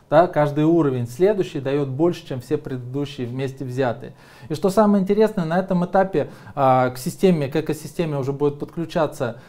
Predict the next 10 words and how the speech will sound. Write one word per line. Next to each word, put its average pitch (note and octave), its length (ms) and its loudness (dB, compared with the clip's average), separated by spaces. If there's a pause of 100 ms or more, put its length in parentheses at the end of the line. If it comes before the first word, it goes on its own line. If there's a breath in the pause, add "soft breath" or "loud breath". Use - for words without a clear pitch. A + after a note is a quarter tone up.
(140 loud breath)
а, B2+ 120 -2
большое D#3+ 400 4
количество D3 640 -2
магазинов, C#3 640 -2
потому C3+ 300 -6
что C#3+ 160 -8
им C3 80 -6
всем C3 320 -4
интересны C3+ 480 -4
клиенты, C3 640 -4